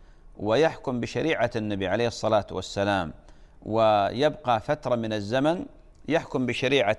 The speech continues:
النبي، فينصره الله نصرا مؤزرا، وينتشر على يده الخير، يحكم بهذه الشريعة.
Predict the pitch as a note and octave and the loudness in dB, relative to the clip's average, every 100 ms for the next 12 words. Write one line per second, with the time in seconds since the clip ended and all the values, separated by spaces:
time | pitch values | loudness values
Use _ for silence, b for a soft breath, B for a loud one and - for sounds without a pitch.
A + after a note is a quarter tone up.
0 | G#2 G#2 F#2 F2+ F#2+ B2+ B2+ D#3+ D3+ C3 | -4 -6 -6 -6 -4 -4 -4 -2 0 2
1 | C3 C3+ B2 C#3+ - A#2+ A2+ G#2+ G#2 G2+ | 2 2 2 -4 -2 -2 0 -2 -2 0
2 | G2 E2 - b b b - G#2+ A#2 A#2 | 0 -2 -6 b b b -6 -2 0 0
3 | C#3+ C3 F#2 A#2 A#2 C3+ C#3 C3+ A#2 A2 | -2 0 2 2 2 0 -2 -2 -2 -4
4 | - A#2 F2 - b b - C3+ - B2 | 0 2 0 -6 b b -8 -8 -4 -4
5 | A#2 C3 A#2+ A2 - A2+ G#2+ G#2 E2 | 0 0 0 0 -4 -2 0 0 0